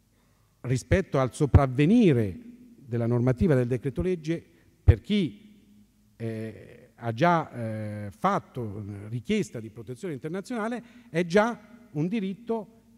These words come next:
sussistente, indipendentemente dalla, eh, dalla, dal suo riconoscimento dall'autorità giudiziaria o dall'autorità amministrativa.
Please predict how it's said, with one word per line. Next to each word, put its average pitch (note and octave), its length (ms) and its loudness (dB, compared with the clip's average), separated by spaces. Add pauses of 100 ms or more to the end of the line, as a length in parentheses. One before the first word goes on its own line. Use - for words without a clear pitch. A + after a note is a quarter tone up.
(300)
sussistente, D#3+ 1160 0
indipendentemente G#3+ 1300 4
dalla, C#3+ 800 4 (1400)
eh, A#2 840 -2
dalla, E3 440 4
dal D3 200 -2
suo G#3+ 180 0
riconoscimento D#3 840 -4
dall'autorità C3+ 640 -4
giudiziaria C#3 640 2
o A#2+ 40 0
dall'autorità A#2+ 600 2
amministrativa. G#2+ 880 -2